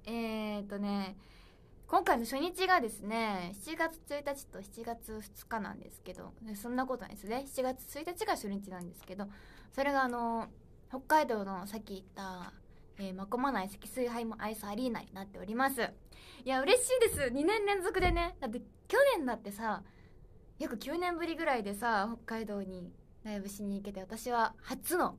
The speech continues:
札幌、北海道でのライブだったから、めちゃめちゃに嬉しくて、あの、最後の真夏さんの言葉、私は一生忘れないです。本当に。よく頑張った。もう本当に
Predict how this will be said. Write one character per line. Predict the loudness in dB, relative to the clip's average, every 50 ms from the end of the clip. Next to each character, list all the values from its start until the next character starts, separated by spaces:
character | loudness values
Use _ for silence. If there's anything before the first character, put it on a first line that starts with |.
| -12 -16
札 | -10 -8 -8 -8 -8 -6
幌、 | -6 -6 -4 -4 -6 -8 -12 -20 -18 -14
北 | -12 -10
海 | -6 -2 -2 -2 -2
道 | -2 -6
で | -6 -8 -8
の | -6
ラ | -6 -4
イ | -4
ブ | -2
だ | -4 -4
っ | -4
た | -6 -8
か | -6 -4
ら、 | -2 -2 -4 -4 -8 -14 -18 -18 -20 -20 -20 -20 -12 -4 0
め | 0 2
ち | 4 8 8
ゃ | 8
め | 8 6 4
ち | 6 4
ゃ | 4
に | 4 4 0
嬉 | 2 2 0 0
し | -2
く | -4 -6 -6 -4
て、 | -2 0 2 4 4 4 4 4 4 2 0 -2 -8 -18 -20 -20 -20 -20 -20 -20 -20 -14 -4 0
あ | 2 2 2
の、 | 2 -2 0
最 | 4 6 6 6 6
後 | 4 0 0
の | 0 0 0 2 2 2 2 0 0 0 -2 -4
真 | -4 -4 -4
夏 | -4 -4 -6 -6 -8 -6
さ | -2 -2 0
ん | 0 0
の | -2
言 | -2 -4 -4 -2 -2 -2
葉、 | 0 0 0 0
私 | -2 -4 -6 -6 -4
は | -4 -2
一 | -2 -2 -4
生 | -4 -4 -4
忘 | -2 -2 -4 -4 -4 -4
れ | -4 -2
な | -2 -2 -2
い | -4
で | -4 -6 -8
す。 | -8 -10
本 | -10 -8 -8 -8 -8
当 | -8 -10
に。 | -10 -10 -10 -10
よ | -10 -10
く | -10 -8
頑 | -8 -6 -6 -2 0
張 | 2 0
っ | 0
た。 | 0 -4 -8 -6 -6
も | -4 -4 -4
う |
本 | -2 -2 -4 -4 -4
当 | -2 -2 -2
に | -2 -2 -4 -6 -8